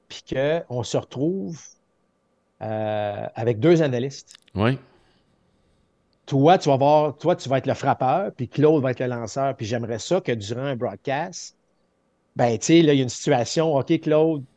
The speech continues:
Speaker 1: toi, là, tu, c'est, c'est quoi que tu penses, là, ici ? Puis là, Marc, toi, comme frappeur, comment tu, tu comprends ? » Puis, tu sais, le, vraiment expliquer le jeu du chat et de la souris, euh, d'ailleurs, qui se fait beaucoup dans le baseball, euh, dans, c'est-à-dire au niveau, euh, des réseaux américains aujourd'hui, hein. T'as souvent deux analystes qui sont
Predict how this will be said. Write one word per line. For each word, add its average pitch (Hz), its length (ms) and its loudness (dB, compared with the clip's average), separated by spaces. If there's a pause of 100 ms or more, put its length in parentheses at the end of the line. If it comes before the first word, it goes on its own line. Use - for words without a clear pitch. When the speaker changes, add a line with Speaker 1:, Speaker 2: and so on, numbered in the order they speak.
(120)
Speaker 1:
toi, 156 200 2
là, 151 220 0
tu, 135 240 -12
c'est, 127 180 -12
c'est 120 180 -12
quoi - 140 -2
que - 60 -8
tu - 100 -16
penses, 143 380 0
là, 107 80 -8
ici ? 98 280 -12
Puis 120 120 -8
là, 147 80 4
Marc, 151 360 0
toi, 156 100 -2
comme 139 160 -2
frappeur, 147 420 2
comment 135 240 -4
tu, 147 160 -14
tu - 100 -20
comprends ? » 139 300 0
Puis, 175 220 -2
tu - 160 -4
sais, - 20 0
le, 165 160 0
vraiment 156 220 0
expliquer 202 500 -6
le 156 160 0
jeu 147 240 0
du 139 80 -6
chat 156 160 -2
et 151 60 0
de 135 60 0
la 127 100 -2
souris, 120 500 -6 (640)
euh, 107 400 -4 (160)
d'ailleurs, 143 360 6
qui 143 120 0
se - 100 -6
fait 180 80 4
beaucoup 143 320 -2
dans 165 100 2
le 135 60 0
baseball, 131 640 2
euh, 120 220 -4
dans, 123 200 -6
c'est-à-dire 127 380 -2
au 127 80 -2
niveau, 135 360 0
euh, 113 360 -2
des 123 140 -2
réseaux 123 240 0
américains 123 380 -4
aujourd'hui, 107 500 -8
hein. 87 100 -20
T'as 104 80 -12
souvent 120 260 -10
deux 131 260 0
analystes 117 540 -4
qui - 80 -16
sont 113 240 -12